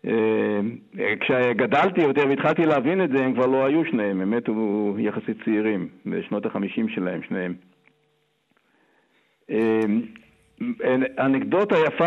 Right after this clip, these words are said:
ומעניינת שממחישה את היחסים האלה, היא המכתב המפורסם שנקרא דברים מן השורה, מביא אותו דן לאור בביוגרפיה.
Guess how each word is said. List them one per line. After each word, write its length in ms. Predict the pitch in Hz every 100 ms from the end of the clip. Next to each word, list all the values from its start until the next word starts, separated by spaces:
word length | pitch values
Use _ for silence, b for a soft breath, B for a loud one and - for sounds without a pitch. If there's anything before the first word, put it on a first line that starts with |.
| 170
ומעניינת 720 | 170 156 151 147 165 160 127
שממחישה 560 | - 131 127 139 - 147
את 100 | 160
היחסים 540 | 147 139 131 156 156
האלה, 460 | 143 123 113 117 120 - - _ _ - 107 - - _ 240
היא 540 | 127 123 127 123 120
המכתב 520 | 123 113 - 147 156
המפורסם 920 | 139 123 120 113 147 151 147 139 139 131
שנקרא 400 | 127 120 - 139
דברים 340 | 127 127 135 143
מן 140 | 135
השורה, 480 | 127 117 113 127 98 - B B B
מביא 260 | - 98 127
אותו 340 | 135 131 117
דן 220 | 104 127 131
לאור 460 | 123 123 131 127 101 104 101 101 98 95 95 - - _ b b b b b -
בביוגרפיה. 1200 | 98 95 101 95 90 101 101 107 143 - 117